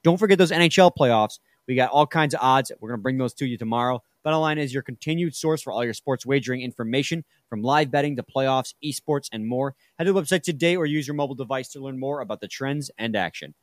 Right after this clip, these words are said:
BetOnline, where the game starts. Segment two, Locked On Red Wings podcast. Scotty and I are talking about the firing of Jeff Blashill. Uh, first segment was all about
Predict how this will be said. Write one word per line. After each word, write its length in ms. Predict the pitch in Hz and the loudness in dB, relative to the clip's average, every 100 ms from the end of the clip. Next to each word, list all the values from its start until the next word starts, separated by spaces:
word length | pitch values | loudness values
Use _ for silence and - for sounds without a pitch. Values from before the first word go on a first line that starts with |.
| _ _ _ - | _ _ _ -12
BetOnline, 1120 | 110 143 180 254 262 196 131 101 85 73 - _ _ _ _ _ _ _ _ _ _ _ _ _ _ _ | 0 6 8 8 6 4 4 2 -4 -8 -16 _ _ _ _ _ _ _ _ _ _ _ _ _ _ _
where 180 | 85 110 | -4 -4
the 100 | 101 | -2
game 200 | 82 85 | -6 -8
starts. 600 | - 113 95 - - - _ _ _ _ _ _ 135 | -4 -2 -2 -6 -14 -14 _ _ _ _ _ _ -8
Segment 280 | 180 180 - | -2 0 0
two, 160 | 185 | -2
Locked 280 | 160 160 143 | 2 0 0
On 140 | 147 | -6
Red 160 | 143 143 | -4 -6
Wings 200 | 143 127 | -6 -8
podcast. 720 | - 139 135 147 139 139 - - | -2 -2 -2 -2 -2 -2 -12 -18
Scotty 380 | - - 170 190 | -16 -2 -2 0
and 80 | 180 | -2
I 40 | |
are 140 | 170 151 | -4 -4
talking 320 | 170 175 180 | -4 -4 -6
about 120 | 170 | -8
the 80 | 127 | -10
firing 460 | - 156 220 214 | -6 -4 -2 -4
of 80 | 143 | -6
Jeff 340 | 110 151 135 - | -2 -2 -2 -2
Blashill. 720 | 135 143 - 98 90 90 71 | -2 -2 -6 -8 -8 -8 -10
Uh, 200 | 90 87 | -10 -10
first 260 | - 139 | -8 -8
segment 300 | 143 127 131 | -6 -6 -6
was 160 | 101 - | -10 -10
all 240 | 113 113 | -6 -4
about 400 | 110 110 107 107 | -2 0 0 -2